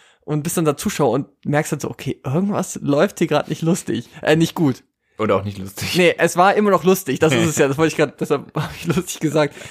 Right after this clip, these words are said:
Speaker 1: Es war immer noch lustig anzusehen und er hat sich danach auch entschuldigt und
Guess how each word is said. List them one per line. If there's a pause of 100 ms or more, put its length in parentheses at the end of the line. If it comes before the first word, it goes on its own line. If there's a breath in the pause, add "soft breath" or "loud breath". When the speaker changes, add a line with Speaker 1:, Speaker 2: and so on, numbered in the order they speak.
(100)
Speaker 1:
Es
war
immer
noch
lustig
anzusehen
und (400 soft breath)
er
hat
sich
danach
auch
entschuldigt (100)
und